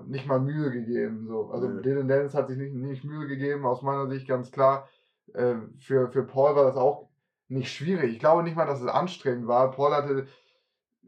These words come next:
Speaker 1: neunzig Prozent der Fälle die Arme hier unten an der
Speaker 2: <laughs>
Speaker 1: Hüfte,
Speaker 2: Ja, ja.
Speaker 1: weil er musste ja auch nichts machen. Das hat, ist halt auch kein Sport so. Und ich find's auch tatsächlich sehr schade von den professionellen Boxern,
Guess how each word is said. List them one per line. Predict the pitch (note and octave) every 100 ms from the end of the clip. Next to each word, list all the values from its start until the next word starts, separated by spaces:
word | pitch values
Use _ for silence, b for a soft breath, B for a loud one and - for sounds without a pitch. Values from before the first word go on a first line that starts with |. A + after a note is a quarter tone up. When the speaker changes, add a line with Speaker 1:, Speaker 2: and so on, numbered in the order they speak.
| _ _ _ _ _ _
Speaker 1:
neunzig | C3+ D3 D3+ C#3+
Prozent | C3+ D3+ C#3+
der | C3+
Fälle | D3 C#3
die | B2 B2+
Arme | C3 D3+ C#3+
hier | C3 C3
unten | E3+ D#3
an | C#3 C3
der | C#3
Speaker 2:
<laughs> |
Speaker 1:
Hüfte, | F#3 - C#3+
Speaker 2:
Ja, | E3+ A2
ja. | A2+
Speaker 1:
weil | C3 C#3 B2+ - _ -
er | - A2+
musste | C3+ E3 D3
ja | A#2+
auch | B2
nichts | C3 C3
machen. | C3 B2+ D#3 - b b b b -
Das | C#3
hat, | F3 F3
ist | F3 D3+ F3 F3
halt | E3+
auch | E3
kein | E3 C#3+
Sport | C3 - D#3 D#3+ D#3+
so. | A#2+
Und | A#2 B2+ C#3
ich | C#3 C3
find's | F#3 F#3
auch | D3
tatsächlich | - D#3+ D#3+ C#3
sehr | C3+ B2
schade | - D3+ F#3 F#3
von | F3 E3
den | D#3
professionellen | - D#3+ D3 C3+ B2+ D3+ F3 C#3
Boxern, | C3 C3 - C#3 D#3